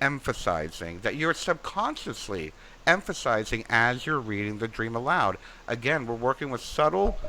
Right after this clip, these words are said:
personal energy and interpretation, so you may not even realize you're saying, uh,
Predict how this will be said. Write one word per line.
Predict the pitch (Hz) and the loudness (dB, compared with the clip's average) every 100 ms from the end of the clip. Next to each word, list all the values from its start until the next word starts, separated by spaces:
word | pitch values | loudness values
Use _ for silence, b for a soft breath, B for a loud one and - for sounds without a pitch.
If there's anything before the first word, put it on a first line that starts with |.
| - - | -4 0
personal | - 151 - 147 135 131 131 - B B B - | 4 4 4 0 2 2 2 -4 B B B 2
energy | 131 135 135 135 131 123 120 | 4 6 2 2 0 2 0
and | 120 110 | -2 -2
interpretation, | 110 - 131 120 - 170 165 - 107 | -2 -2 -2 -4 -4 -4 -4 -6 -8
so | - 113 107 - B B B B B - - | -2 -2 -2 -6 B B B B B -18 -12
you | 120 156 208 - | -2 0 0 -2
may | 139 143 | -2 0
not | 139 | 2
even | 127 123 117 | 2 0 -2
realize | 151 185 107 101 104 | -2 0 0 0 -2
you're | 120 | -6
saying, | 107 - 110 107 104 B B | -4 0 0 0 -6 B B
uh, | 110 110 98 | -2 0 0